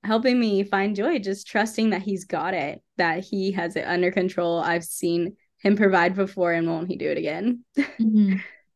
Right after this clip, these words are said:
Speaker 2: That is so, so true. And just, like, I need to hear that because, like, I'm a junior, but, like, I'm gonna be graduating eventually.
Speaker 1: Yeah.
Speaker 2: And just knowing that he has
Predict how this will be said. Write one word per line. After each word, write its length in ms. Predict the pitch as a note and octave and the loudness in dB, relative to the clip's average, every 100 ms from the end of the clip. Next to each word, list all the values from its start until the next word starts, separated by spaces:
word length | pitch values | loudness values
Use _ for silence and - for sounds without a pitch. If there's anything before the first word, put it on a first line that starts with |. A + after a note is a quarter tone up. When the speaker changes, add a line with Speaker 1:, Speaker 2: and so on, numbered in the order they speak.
| _ | _
Speaker 2:
That 180 | A3 A3+ | -2 2
is 300 | A3+ G#3 - | 2 0 -2
so, 400 | F#3+ F#3 F#3 F#3 | -2 -2 -2 -4
so 300 | - G#3+ G3+ | -4 -6 -4
true. 480 | G#3 - - - - | -6 -6 -6 -6 -4
And 240 | - G#3 G3 | 2 4 4
just, 280 | G3 F#3+ G3+ | 0 -4 -2
like, 240 | F#3+ F#3 - - - - - | -2 -2 -12 -20 -20 -12 0
I 160 | G3 A3+ | 4 4
need 240 | B3+ A#3+ | 4 2
to 120 | C4+ | 0
hear 160 | C4+ C#4 | 0 2
that 200 | C#4 - | 2 2
because, 240 | A#3+ A3+ | 0 -2
like, 360 | G#3+ G3 F#3+ - _ _ | 0 -2 -4 -18 _ _
I'm 200 | G#3+ A3 | 0 4
a 60 | A3+ | 4
junior, 600 | G3 F#3+ F#3 G3+ G#3+ G#3+ | 2 0 0 0 0 0
but, 180 | F#3+ - | -2 -4
like, 180 | G3 F#3+ | -4 -2
I'm 360 | G3 F#3+ F#3+ | -2 0 2
gonna 160 | F#3+ G3 | 2 2
be 100 | F#3+ | 0
graduating 600 | F#3+ F3+ F#3 G3 F#3+ F#3+ | -2 -2 0 -2 0 -2
eventually. 800 | F#3 F3 F#3 F#3 A3 A#3 B3+ B3+ - - - - | -4 -4 -6 -4 -2 0 -2 -4 -14 -20 -18 -10
Speaker 1:
Yeah. 260 | G3+ G3 G3+ | -8 -4 4
Speaker 2:
And 180 | G#3+ | 6
just 220 | G#3+ G#3 G3+ | 6 2 0
knowing 460 | F#3 F#3 G3 G#3 | 0 0 2 2
that 240 | G#3 F#3 - | 2 0 -2
he 260 | G#3+ G#3 | -2 0
has 720 | G#3 G3 G3 G3 G3 G3 - | 0 -2 -2 -2 -4 -6 -12